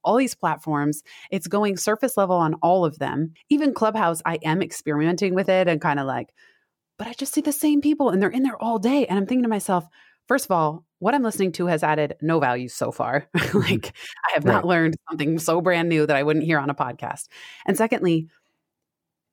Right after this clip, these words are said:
Speaker 1: oh, it's, I have so many thoughts on it, but it's like,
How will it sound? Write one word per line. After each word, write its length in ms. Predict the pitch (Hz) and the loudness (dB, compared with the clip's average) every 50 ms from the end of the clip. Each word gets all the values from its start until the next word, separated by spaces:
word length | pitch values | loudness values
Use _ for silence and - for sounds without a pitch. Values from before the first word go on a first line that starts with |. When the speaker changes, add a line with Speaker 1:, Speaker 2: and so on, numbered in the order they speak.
| _ _ - - | _ _ -4 -2
Speaker 1:
oh, 300 | 175 160 - - - - - - - | -2 -2 -2 -4 -8 -12 -16 -12 -10
it's, 160 | - 156 - - - | -8 -6 -4 -4 -2
I 40 | - | 0
have 180 | - 156 160 | 0 0 -2
so 140 | - - 190 | 0 0 2
many 160 | 185 185 180 | 2 2 2
thoughts 300 | 165 170 151 135 143 - | 2 2 0 -2 -2 -2
on 140 | - 151 135 | -4 -4 -4
it, 120 | - - - | -4 -4 -6
but 160 | 160 - 190 160 | -2 -2 -2 -2
it's 120 | 151 - | 0 -2
like, 180 | 180 160 156 | -2 -2 -2